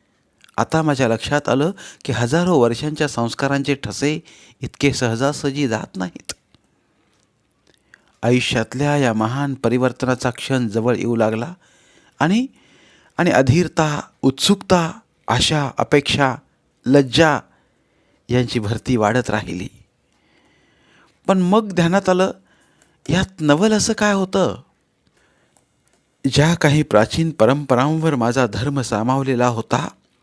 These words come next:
त्यातल्याच पापपुण्याच्या, सुष्ट दृष्टाच्या कल्पना मीही स्वीकारल्या नव्हत्या का? साधनेने,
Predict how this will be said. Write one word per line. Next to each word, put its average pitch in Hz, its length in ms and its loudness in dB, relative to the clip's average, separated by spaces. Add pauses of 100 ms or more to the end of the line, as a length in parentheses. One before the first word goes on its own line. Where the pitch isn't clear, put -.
(600)
त्यातल्याच 170 560 2
पापपुण्याच्या, 151 920 2 (680)
सुष्ट - 360 0
दृष्टाच्या 160 560 2
कल्पना 165 500 2
मीही 131 380 2
स्वीकारल्या 165 480 -2
नव्हत्या 170 360 0
का? - 140 -4 (1800)
साधनेने, 127 920 0